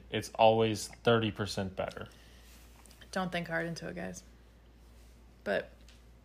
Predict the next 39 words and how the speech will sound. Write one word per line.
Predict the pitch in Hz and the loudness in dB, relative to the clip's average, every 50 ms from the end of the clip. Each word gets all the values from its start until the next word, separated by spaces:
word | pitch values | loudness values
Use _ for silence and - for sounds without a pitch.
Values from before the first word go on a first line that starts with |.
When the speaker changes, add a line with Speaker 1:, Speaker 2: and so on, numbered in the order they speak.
| - - - - - - - - - - - - - - - | -20 -20 -20 -20 -20 -20 -20 -20 -20 -20 -20 -20 -20 -14 -8
Speaker 2:
that's | 202 190 185 - - | -8 -8 -6 -6 -6
what | 208 | -6
Mike | 202 202 208 202 | -4 -4 -6 -6
claims. | - 247 247 233 220 214 214 - - - - - - - | -6 -6 -4 -4 -6 -6 -8 -14 -20 -20 -20 -20 -20 -16
So | - - 202 | -10 -6 -4
we'll | 202 202 | -4 -2
roll | 202 208 214 214 214 | 0 -2 -2 -2 -2
with | 202 196 | -4 -4
it. | 196 - - - - - - - - - - - | -6 -6 -8 -12 -20 -20 -20 -20 -20 -20 -20 -18
So | - - - 196 | -10 -4 0 2
welcome | 202 202 202 202 208 208 | 4 4 4 2 0 -2
to | 202 208 | -2 -2
the | 208 202 190 | -2 -2 0
thirty | - 202 196 196 208 | 0 0 0 0 -2
percent | 202 - 196 - 202 202 202 - - | -4 -4 -6 -4 -2 -2 -2 -2 -2
Better | 196 202 202 202 196 196 196 196 | -2 0 0 2 0 0 -2 -4
podcast. | - 202 196 196 - - 190 190 185 - - - - - - - - - - - - - - - - - - - - - - - - | -4 -4 -4 -4 -4 -4 -6 -6 -6 -10 -14 -18 -20 -20 -20 -20 -20 -20 -20 -20 -20 -20 -20 -20 -20 -20 -20 -20 -20 -20 -20 -20 -12
Appreciate | - 226 220 196 214 208 - | -6 -4 -2 -2 0 0 2
you | - 202 196 | 4 4 4
all. | 196 190 190 185 180 - - - - - - - - - - - - - - | 4 4 2 -2 -6 -12 -20 -20 -20 -20 -20 -20 -20 -20 -20 -20 -20 -14 -6
Um, | 190 185 185 185 185 190 190 - - | -2 2 2 4 4 2 0 -2 0
Mike, | 190 190 196 208 226 - - | 2 2 2 2 0 -2 -2
thanks | 208 196 196 208 202 - - | 0 0 0 -2 -4 -6 -8
for, | - - 202 196 196 196 | -4 -2 0 0 0 0
you | 196 202 196 190 | 0 -2 -2 0
know, | 190 185 185 190 - - - - - - - - - - - - | 0 0 -2 -4 -6 -10 -18 -20 -20 -20 -20 -20 -20 -4 4 8
I'm, | 202 220 233 240 - | 8 8 8 8 6
I'm | - 233 247 | 6 6 6
impressed. | 254 254 - 226 254 277 240 - - | 6 4 6 6 6 6 6 2 0
You | 208 | -2
stuck | 196 - - 208 208 220 | 0 2 2 2 4 4
out | 220 214 208 - | 4 2 2 0
for | - | -6
this | 196 185 - | -6 -4 -2
whole | 202 202 | -2 -2
time. | 196 - 202 202 196 180 175 175 - - - - - - - - - | -2 -2 -2 -2 -2 -2 -4 -6 -8 -12 -20 -20 -20 -20 -20 -14 -10
I | 208 | -8
appreciate | 190 - 208 202 - 208 - 208 | -6 -4 -4 -4 -4 -4 -6 -6
you. | 202 | -6